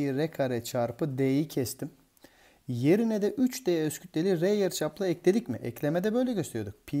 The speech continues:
R kareye üç D. Şimdi ne oldu arkadaşlar? Bakın. O bir noktasında ne var bizim? Dört pi R kare D değil mi? Bundan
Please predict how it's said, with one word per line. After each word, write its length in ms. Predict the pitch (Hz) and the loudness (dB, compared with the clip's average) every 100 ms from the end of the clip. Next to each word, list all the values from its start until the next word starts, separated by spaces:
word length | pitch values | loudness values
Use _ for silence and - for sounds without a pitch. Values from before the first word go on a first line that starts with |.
| 156 160 147 135 123 | 0 2 2 0 0
R 160 | 175 | -2
kareye 420 | 180 151 151 165 180 | -2 -2 0 0 0
üç 360 | - 175 - | -4 -6 -8
D. 180 | 101 87 | -10 -10
Şimdi 280 | - 165 190 | -8 -4 0
ne 40 | 233 | 2
oldu 260 | 262 180 | 2 2
arkadaşlar? 480 | 131 - 123 - 151 | -2 -2 -6 -4 -2
Bakın. 200 | 135 - - _ _ _ - | -4 -8 -20 _ _ _ -4
O 300 | 131 143 165 | 0 2 2
bir 140 | 208 | 0
noktasında 400 | 190 180 170 175 | -2 -6 -6 -4
ne 120 | 196 185 | 0 2
var 160 | 147 | 2
bizim? 220 | 131 165 180 _ _ _ - _ _ _ | -2 -6 -10 _ _ _ -20 _ _ _
Dört 540 | 131 123 165 185 - - - | -6 2 2 2 -6 -20 -6
pi 420 | 139 131 127 123 | 0 2 2 2
R 140 | 131 | -2
kare 300 | - 117 104 | 0 -2 -2
D 160 | 87 92 | -6 -4
değil 100 | 156 | -4
mi? 100 | 127 - _ _ _ _ _ _ _ _ _ - | -4 -8 _ _ _ _ _ _ _ _ _ -8
Bundan 460 | 139 233 220 233 | -2 0 0 -2